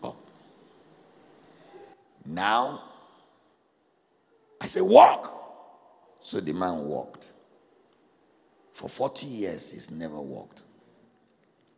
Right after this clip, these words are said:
"Walk." He walked. Apparently, the man had always loved to run and jump. From his childhood,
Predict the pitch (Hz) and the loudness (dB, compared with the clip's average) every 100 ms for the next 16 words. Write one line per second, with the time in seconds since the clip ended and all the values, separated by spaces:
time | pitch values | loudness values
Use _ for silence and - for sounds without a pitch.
0 | _ _ - 175 - - - - - - | _ _ 0 8 10 8 0 -16 -20 -20
1 | - - - - 62 73 80 - - - | -20 -20 -20 -12 -2 2 2 2 -8 -18
2 | - - - - - - - - - - | -20 -20 -20 -20 -20 -20 -20 -20 -16 -2
3 | 170 170 151 143 120 123 101 104 113 104 | -2 0 -2 -2 -4 -6 -4 -2 -2 -2
4 | 101 - 113 120 120 117 113 113 - - | -4 -4 -4 -2 -2 -4 -4 -4 -8 -12
5 | - - - - 87 87 87 92 90 - | -20 -20 -20 -8 -2 0 2 2 0 -6
6 | - - - - - 78 71 78 82 82 | -14 -18 -20 -12 -4 -4 -2 -2 -2 -2
7 | 82 - 71 67 64 - 67 - - - | -6 -8 -8 -8 -10 -10 -8 -8 -10 -18
8 | - - - - - - - - - - | -20 -20 -20 -20 -20 -20 -20 -20 -20 -20
9 | - - - - 87 87 85 - - - | -20 -20 -18 -4 -2 0 -2 -4 -2 0
10 | 90 78 71 65 | 2 0 -4 -8